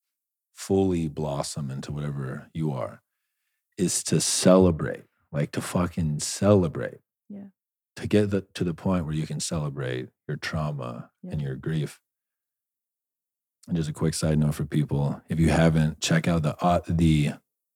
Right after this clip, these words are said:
Speaker 1: Audible book, The Smell of Rain on Dust, and make sure to get the Audible version because it's read by the author.
Speaker 2: Yeah, it's
Speaker 1: And it
Speaker 2: great.
Speaker 1: sounds like you're listening to an elder around a fire,
Speaker 2: Mm-hmm.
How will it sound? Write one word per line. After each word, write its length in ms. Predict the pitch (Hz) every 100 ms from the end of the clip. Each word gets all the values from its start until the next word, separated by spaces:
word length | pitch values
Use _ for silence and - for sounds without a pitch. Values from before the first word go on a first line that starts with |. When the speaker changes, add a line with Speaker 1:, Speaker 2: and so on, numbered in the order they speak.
| _ _
Speaker 1:
Audible 400 | 90 90 90 82 73
book, 340 | 76 71 69 _ _ _ _ _ _ _ _ -
The 120 | 82
Smell 440 | - 92 87 90
of 140 | 92 82
Rain 300 | 85 87 85
on 240 | 80 73
Dust, 640 | 71 73 69 - - - - _ _ _ _ _ _ _ _ -
and 160 | 87
make 160 | 85 85
sure 200 | - 90
to 80 | 80
get 180 | 82 78
the 140 | 71
Audible 400 | 82 80 76 76
version 380 | 69 69 135 -
because 240 | - 80
it's 160 | 71 -
read 200 | 80 76
by 120 | 78 71
the 120 | 65
author. 480 | 65 65 - 64 65
Speaker 2:
Yeah, 40 | -
it's 80 | -
Speaker 1:
And 80 | 82
it 80 | 76
Speaker 2:
great. 20 | -
Speaker 1:
sounds 500 | - 87 85 85 85
like 200 | 78 -
you're 160 | 76
listening 580 | 71 73 - 78 69 67
to 140 | - 73
an 100 | 71
elder 440 | 69 69 69 67
around 300 | 69 69 67
a 60 | 67
fire, 520 | - 73 69 65 -
Speaker 2:
Mm-hmm. 140 | 160